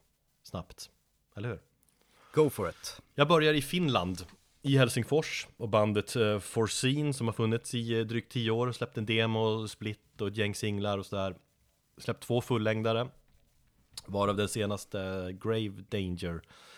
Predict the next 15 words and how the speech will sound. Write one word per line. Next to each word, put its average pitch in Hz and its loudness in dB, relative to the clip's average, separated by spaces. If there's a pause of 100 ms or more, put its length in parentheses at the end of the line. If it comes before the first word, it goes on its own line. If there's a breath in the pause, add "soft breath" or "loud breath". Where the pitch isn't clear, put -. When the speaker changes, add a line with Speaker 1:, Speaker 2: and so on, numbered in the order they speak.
(540 loud breath)
Speaker 1:
släpptes - -4
tjugohundrasjutton. 98 -2
En 95 -4
skiva 104 -4
som 123 -4
jag 143 0
har 160 -2
plöjt, - 0
jag 131 -2
diggar 135 2
den 120 0
som 113 -6
fan. 104 -2
Jag, 117 0
jag 113 -2